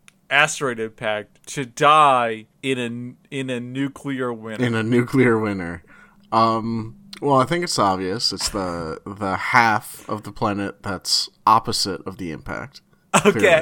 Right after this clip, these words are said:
Speaker 2: Clearly.
Speaker 1: okay. So you think, you think it's
Speaker 2: <laughs>
Speaker 1: just 'cause, you know, I,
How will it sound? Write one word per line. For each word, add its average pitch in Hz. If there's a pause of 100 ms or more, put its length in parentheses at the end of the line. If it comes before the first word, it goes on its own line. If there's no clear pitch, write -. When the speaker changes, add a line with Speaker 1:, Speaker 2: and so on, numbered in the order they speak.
(120)
Speaker 2:
Clearly. -
Speaker 1:
okay. 160
So 190
you 190
think, 196 (320)
you 220
think -
it's 147
Speaker 2:
<laughs> -
Speaker 1:
just 185 (1400)
'cause, 226
you 233
know, 220
I, -